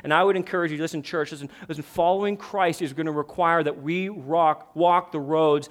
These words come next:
that are often treacherous and dangerous. They're the roads less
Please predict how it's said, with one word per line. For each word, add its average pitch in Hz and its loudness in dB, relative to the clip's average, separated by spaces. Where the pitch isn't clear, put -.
that 151 -2
are 139 2
often 160 0
treacherous 156 -2
and 127 -8
dangerous. 117 -12
They're 151 0
the 156 2
roads 180 4
less 185 4